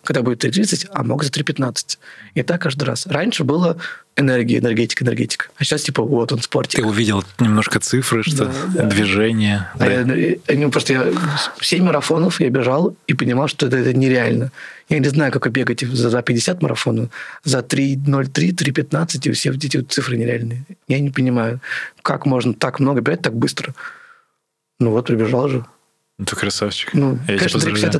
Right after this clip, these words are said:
Speaker 1: это не в повод гордиться, но для
Speaker 2: Ну,
Speaker 1: меня
Speaker 2: тут
Speaker 1: такая
Speaker 2: это,
Speaker 1: внутренняя
Speaker 2: нет, это,
Speaker 1: гордость.
Speaker 2: это, это каждое, тут не надо сравнивать с другими, тут твоя, твоё достижение, которое, ну, это психологически, в первую очередь, такой барьер, ты его перескочил, это круто очень. И, м,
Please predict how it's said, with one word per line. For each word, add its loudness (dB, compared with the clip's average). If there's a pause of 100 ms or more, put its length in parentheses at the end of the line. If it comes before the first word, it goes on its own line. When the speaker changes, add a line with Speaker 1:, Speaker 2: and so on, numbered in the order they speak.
Speaker 1:
это 2
не 2
в -8
повод 0
гордиться, 2
но 6
для 4
Speaker 2:
Ну, 4
Speaker 1:
меня 2
Speaker 2:
тут -12
Speaker 1:
такая 0
Speaker 2:
это, 2
Speaker 1:
внутренняя 2
Speaker 2:
нет, 2
это, 4
Speaker 1:
гордость. 2
Speaker 2:
это, 0
это 4 (120)
каждое, 2
тут -2
не 4
надо 2
сравнивать 0
с -8
другими, 2
тут -2
твоя, 2
твоё 2
достижение, 0
которое, 0
ну, 2
это 0
психологически, 0
в -2
первую 0
очередь, 0
такой -2
барьер, 2
ты -2
его 0
перескочил, -2
это -2
круто -2
очень. -2 (680)
И, 2 (140)
м, -4